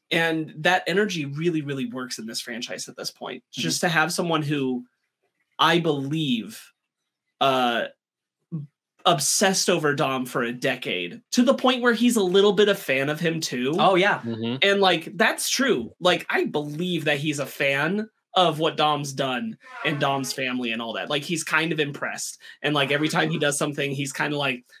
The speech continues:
Speaker 1: "Damn, he's good.
Speaker 2: Yeah.
Speaker 1: It's really
Speaker 2: He
Speaker 1: cool that he's
Speaker 2: compliments
Speaker 1: that good."
Speaker 2: him multiple times.
Speaker 1: Yeah, but, but he's also like, "But I also just wanna, like, totally ruin your life."
Speaker 2: Yeah.
Speaker 1: <coughs>
Speaker 2: I,
Speaker 1: Um,
Speaker 2: I also like, 'cause,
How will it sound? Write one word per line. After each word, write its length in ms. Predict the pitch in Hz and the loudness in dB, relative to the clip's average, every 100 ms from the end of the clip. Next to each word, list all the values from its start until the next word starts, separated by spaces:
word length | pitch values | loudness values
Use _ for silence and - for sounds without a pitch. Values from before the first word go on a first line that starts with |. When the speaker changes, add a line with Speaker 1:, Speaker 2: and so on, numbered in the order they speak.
| - | -6
Speaker 1:
"Damn, 380 | 208 185 110 - _ _ | -2 -2 -4 -12 _ _
he's 220 | - 185 151 | -2 -2 0
good. 340 | 135 107 107 - | -2 -4 -8 0
Speaker 2:
Yeah. 200 | 175 196 | 4 8
Speaker 1:
It's 220 | 180 196 180 | 6 6 6
really 260 | 185 214 | 8 8
Speaker 2:
He 40 | 226 | 8
Speaker 1:
cool 220 | 240 214 | 8 8
that 80 | 196 | 8
he's 20 | |
Speaker 2:
compliments 340 | - 208 202 208 | 6 6 4 4
Speaker 1:
that 60 | |
good." 100 | 196 | 4
Speaker 2:
him 260 | 175 170 170 | 4 2 -2
multiple 380 | 165 190 220 175 | 2 2 2 0
times. 420 | 165 196 143 131 | 2 2 0 2
Speaker 1:
Yeah, 160 | 196 175 | 4 4
but, 300 | 160 180 175 | 4 2 2
but 120 | 180 | 2
he's 180 | 180 180 | 4 2
also 300 | 170 175 180 | 0 0 0
like, 300 | 170 156 143 _ _ _ _ _ _ | -2 -2 -6 _ _ _ _ _ _
"But 140 | 185 196 | 2 4
I 100 | 196 | 4
also 240 | 196 190 | 2 -2
just 180 | 160 - | -6 -4
wanna, 220 | 160 139 | -4 -4
like, 300 | 135 131 127 | -6 -6 -8
totally 320 | - 143 131 | -6 -4 -4
ruin 240 | 123 123 117 | -4 -8 -10
your 140 | 117 | -14
life." 180 | 104 - | -16 -12
Speaker 2:
Yeah. 180 | 127 117 | -8 0
Speaker 1:
<coughs> 640 | - - 466 - - 220 - _ _ _ _ _ _ _ _ | 0 2 0 0 2 2 -2 _ _ _ _ _ _ _ _
Speaker 2:
I, 200 | 247 226 | 4 6
Speaker 1:
Um, 100 | 190 | 6
Speaker 2:
I 140 | 214 | 4
also 200 | 247 269 | 2 0
like, 220 | 247 208 202 | 0 0 2
'cause, 200 | - | 0